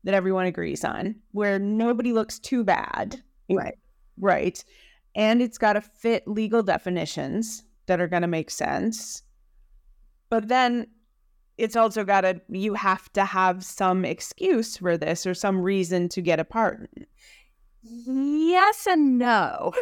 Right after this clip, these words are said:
Speaker 2: <laughs> Um, so, uh, you often want to have some reason to get a pardon, but you didn't necessarily have to. And that's one of the interesting things. This is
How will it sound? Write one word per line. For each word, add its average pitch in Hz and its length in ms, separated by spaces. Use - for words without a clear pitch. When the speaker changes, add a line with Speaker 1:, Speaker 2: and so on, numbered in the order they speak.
Speaker 2:
<laughs> 220 120
Um, 247 360
so, 285 440
uh, 277 300
you 269 220
often 277 480
want 202 420
to - 240
have 339 360
some 311 400
reason 311 600
to - 100
get 302 220
a 330 40
pardon, 339 580
but - 160
you 269 120
didn't 349 320
necessarily 311 1040
have 226 460
to. 143 160
And 208 220
that's 311 320
one 254 140
of 202 100
the 185 140
interesting 175 400
things. 156 280
This 208 280
is 339 240